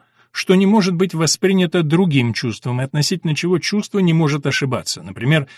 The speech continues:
видение цвета, слышание звука, ощущение вкуса. Осязание же различает много разного рода свойств.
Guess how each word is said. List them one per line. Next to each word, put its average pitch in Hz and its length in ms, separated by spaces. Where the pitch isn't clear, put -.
видение 165 420
цвета, 110 460
слышание 113 460
звука, 107 400
ощущение 131 520
вкуса. - 560
Осязание 170 800
же 190 160
различает 139 580
много 131 480
разного 123 380
рода 104 220
свойств. - 440